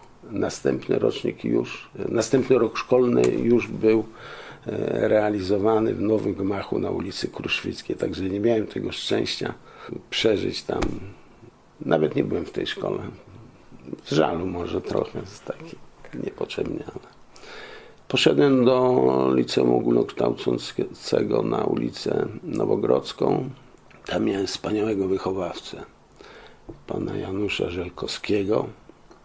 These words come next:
W F istę, bardzo wspaniałego człowieka, który zginął tragicznie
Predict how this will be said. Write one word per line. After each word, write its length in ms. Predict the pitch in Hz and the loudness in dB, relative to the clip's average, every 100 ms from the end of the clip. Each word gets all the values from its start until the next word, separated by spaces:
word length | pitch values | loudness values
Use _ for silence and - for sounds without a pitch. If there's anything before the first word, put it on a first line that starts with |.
| - - - - - - - - - - | -20 -20 -20 -20 -20 -20 -14 -14 -16 -10
W 220 | 104 120 | 2 4
F 200 | 113 - | 4 2
istę, 460 | 113 - - - 120 - - - - - - - - - | -2 -2 0 0 -2 -8 -20 -20 -20 -20 -20 -20 -20 -16
bardzo 580 | 78 85 95 87 - 90 - - - - - - | -8 -4 -4 -4 -4 -6 -8 -18 -20 -20 -20 -14
wspaniałego 760 | - - 101 98 98 92 95 | -10 -4 -2 -2 0 -2 -2
człowieka, 680 | - - 85 82 - 50 - | -2 -2 -2 -2 -6 -8 -10
który 560 | - - 50 50 50 - - | -12 -6 -4 -2 -4 -8 -12
zginął 440 | 85 98 90 78 | -4 -4 -4 -6
tragicznie 760 | - 87 76 73 - - 80 | -6 -6 -8 -10 -8 -6 -8